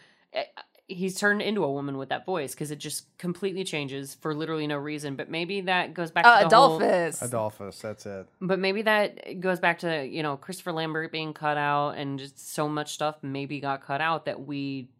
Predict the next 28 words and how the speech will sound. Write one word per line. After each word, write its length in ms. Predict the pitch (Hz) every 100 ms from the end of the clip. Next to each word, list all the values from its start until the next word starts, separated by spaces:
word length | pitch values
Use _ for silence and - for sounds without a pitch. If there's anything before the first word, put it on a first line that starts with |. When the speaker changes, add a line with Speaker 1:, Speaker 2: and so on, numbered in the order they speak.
| _
Speaker 1:
just 640 | - 135 135 - - - _ _ _ _ _
cut 240 | - 165 160
something 360 | 165 160 170
that 100 | 165
explained 520 | 147 - - 262 339
why 180 | 160 135
his 160 | 139 127
voice 260 | - 123
changes. 840 | - 127 107 101 - 85 95 - -
Who 140 | 208
knows? 440 | 254 320 147 113 -
So 200 | - 135
Speaker 3:
Well, 200 | 196 202
it 100 | 202
could 140 | 254
have 80 | 175
been. 400 | 123 101 107 113
It 80 | 143
Speaker 1:
there's 100 | 170
Speaker 3:
could 0 |
Speaker 1:
a 20 |
Speaker 3:
have 80 | 156
Speaker 1:
lot 140 | 196 202
of 60 |
Speaker 3:
been. 80 | 196
Speaker 1:
mystery 260 | 175 131 120
behind 320 | 117 117 117
it. 180 | 117